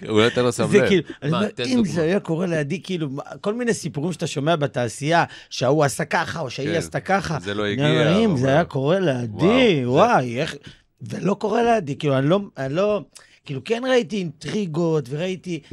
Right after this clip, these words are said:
Speaker 2: אבל... כאילו, אנש-, אני
Speaker 1: אתה עוד לא, עוד לא חווית סיטואציה שכאילו אתה צריך
Speaker 2: אני מנסה,
Speaker 1: להוציא את
Speaker 2: אני
Speaker 1: ה-,
Speaker 2: צריך
Speaker 1: את
Speaker 2: ממש
Speaker 1: הצד המבאס שלך.
Speaker 2: יש לי אולי רק מ-,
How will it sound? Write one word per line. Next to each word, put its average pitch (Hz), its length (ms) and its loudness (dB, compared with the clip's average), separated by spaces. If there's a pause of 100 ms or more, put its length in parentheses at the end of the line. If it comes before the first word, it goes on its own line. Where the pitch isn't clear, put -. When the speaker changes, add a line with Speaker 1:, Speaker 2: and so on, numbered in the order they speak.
(220)
Speaker 2:
אבל... 123 220 -10 (880)
כאילו, 175 300 -10 (200)
אנש-, 131 340 -10
אני 180 420 -8 (840)
Speaker 1:
אתה 101 100 -12
עוד 113 260 -10
לא, 127 60 -2 (140)
עוד 120 180 -4
לא 127 60 -4
חווית 120 340 -6
סיטואציה 113 520 -6
שכאילו 104 400 -8
אתה 98 140 -6
צריך 104 200 -8
Speaker 2:
אני 131 120 -6
מנסה, 139 240 0
Speaker 1:
להוציא 123 200 4
את 120 100 0
Speaker 2:
אני - 80 4
Speaker 1:
ה-, 104 40 8
Speaker 2:
צריך 104 100 6
Speaker 1:
את - 40 0
Speaker 2:
ממש 190 300 6
Speaker 1:
הצד 120 220 4
המבאס 107 560 2
שלך. 78 280 -12 (100)
Speaker 2:
יש 196 240 -6
לי 226 60 -6
אולי 156 340 -2
רק 147 240 -10
מ-, 139 60 -8